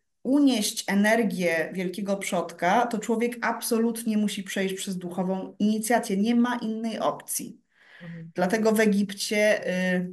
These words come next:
Speaker 1: to byli kapłani, kapłanki, które, y, musiały trenować przez ileś tam lat, żeby potem na teatrze ceremonii, na właśnie w tych, y, mówić słowa Izydy,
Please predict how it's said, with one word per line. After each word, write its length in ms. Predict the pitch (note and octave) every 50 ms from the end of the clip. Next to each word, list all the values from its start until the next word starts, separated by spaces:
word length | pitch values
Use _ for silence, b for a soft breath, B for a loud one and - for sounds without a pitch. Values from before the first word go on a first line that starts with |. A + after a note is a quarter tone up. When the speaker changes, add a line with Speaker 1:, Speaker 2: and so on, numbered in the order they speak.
| - -
Speaker 1:
to 80 | G3
byli 260 | F#3 F#3+ G#3 G3+ G3+
kapłani, 640 | G3+ A3+ G#3 G#3 - - A3 G#3 G3+ G3+ G3 G3 F#3+
kapłanki, 840 | F#3+ G#3 G3 F#3+ - - G3+ G3 F#3+ F#3+ F#3+ F#3+ F#3+ F#3+ - F3+ F3+
które, 640 | - - - F#3 F3+ F3+ F3+ F3+ F3+ F3+ F3+ F3+ F3+ F3+ F3+ - - -
y, 280 | F3 E3+ E3+ E3+ E3+ -
musiały 420 | F#3+ F3+ F#3 - A3 G3+ F#3+ F#3+ F#3+
trenować 600 | F#3+ F#3+ G#3 F#3+ F#3+ G3 G#3 G3+ G3+ G3 G3 -
przez 280 | - - - F3+ F#3
ileś 260 | - F#3 G3 F#3+ F#3+ -
tam 200 | G#3+ F#3+ F#3 F3+
lat, 440 | F3 F3 F#3 A#3+ C4 - - - b b b b b b b b
żeby 280 | - F#3+ F#3+ F#3 F#3+ F#3
potem 600 | F#3 A3+ G#3+ G#3 - G#3+ G3+ G3 F#3+ F3+ F3+ -
na 160 | F#3+ F#3 F#3
teatrze 460 | F#3+ - G3+ F#3 F#3 F#3 - - F#3+
ceremonii, 720 | F#3 - G#3+ F#3+ F#3+ G3 F#3+ F3 E3+ D#3+ D#3+ E3 F3 F#3+ F#3
na 140 | F3 D#3+ D#3
właśnie 460 | F3 F3 F3 E3+ - - F#3 E3+ E3+
w 100 | F3 -
tych, 380 | - F3 F3 - - - - B B B B B B B B B B B -
y, 480 | F3+ F#3 F#3 F#3 F#3 F#3 - - - - - - _ _ _ _ -
mówić 1000 | G3 G3 G3+ A3 B3 C4+ B3 G#3+ A3 A#3 B3+ B3 A#3+ - - - - - - -
słowa 400 | - - - G#3+ G#3+ G#3+ G#3+ G#3+
Izydy, 720 | - - A3 G3 G3 G#3+ F#3+ C#3+ D#3+ D3 C#3+ C#3+ D3 D3